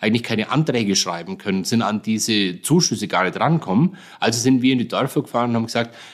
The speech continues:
„Wir weiten jetzt die Fläche aus und wir helfen euch, dass ihr an diese Förderung Saatgut und Düngemittel kommt.“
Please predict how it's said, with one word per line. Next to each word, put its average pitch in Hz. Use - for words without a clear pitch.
„Wir 120
weiten 117
jetzt 110
die 101
Fläche 139
aus 135
und 120
wir 117
helfen 147
euch, 104
dass 113
ihr 120
an 120
diese 127
Förderung 120
Saatgut 104
und 98
Düngemittel 101
kommt.“ 120